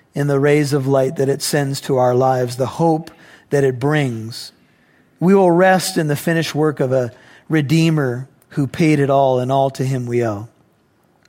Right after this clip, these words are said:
But we also realize, Lord, that there is a cross you've called us to take up. It's our cross.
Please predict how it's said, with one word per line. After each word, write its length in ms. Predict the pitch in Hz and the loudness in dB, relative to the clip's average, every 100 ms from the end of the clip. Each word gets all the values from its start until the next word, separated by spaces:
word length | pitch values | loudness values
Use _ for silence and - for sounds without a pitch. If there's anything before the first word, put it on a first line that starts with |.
| _ _ - _ - _ - | _ _ -20 _ -20 _ -4
But 140 | 160 156 | 0 2
we 140 | 160 | 4
also 360 | 165 175 - 151 | 4 4 2 2
realize, 560 | 147 139 123 117 - | 2 2 0 -2 -8
Lord, 300 | - 62 190 _ _ _ _ _ _ _ _ _ - | -12 -14 -16 _ _ _ _ _ _ _ _ _ -14
that 100 | 120 | -2
there 140 | 147 | 0
is 100 | 143 | 2
a 60 | 147 | -2
cross 420 | - 165 156 - | 0 2 4 2
you've 140 | 139 - | -4 -2
called 320 | 156 143 135 | 0 0 0
us 120 | - | -8
to 120 | - | -10
take 320 | 123 147 127 131 | -2 0 0 0
up. 240 | 113 147 | -2 -4
It's 120 | 120 | -2
our 200 | 160 160 | 0 0
cross. 600 | - 123 90 - - - | -2 -4 -4 -6 -12 -16